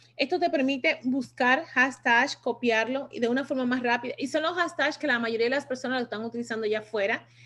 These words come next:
que, que va a hacer que llegue más rápido. Por ejemplo, preparación de taxes, tax expert, tax deductor, tax form,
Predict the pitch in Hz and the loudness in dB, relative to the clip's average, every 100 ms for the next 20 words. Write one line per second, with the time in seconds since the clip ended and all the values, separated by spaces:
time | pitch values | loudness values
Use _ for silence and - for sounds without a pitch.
0 | - _ - 233 226 - 233 233 240 269 | -20 _ 0 2 4 2 2 2 2 -2
1 | 262 226 233 233 233 247 240 220 240 240 | -2 2 2 2 0 0 2 2 2 0
2 | 208 233 254 220 214 208 202 202 220 226 | -2 0 0 0 -2 -2 -4 -4 -4 -4
3 | - 220 214 220 214 214 220 208 - - | 2 2 2 0 -6 0 0 0 -4 -6
4 | 214 208 208 226 220 - 226 226 - 220 | -2 -2 -4 -4 -4 0 0 2 -2 -2
5 | 208 - 220 208 240 240 - - 226 208 | -4 -6 -10 -2 2 2 0 -4 -4 -4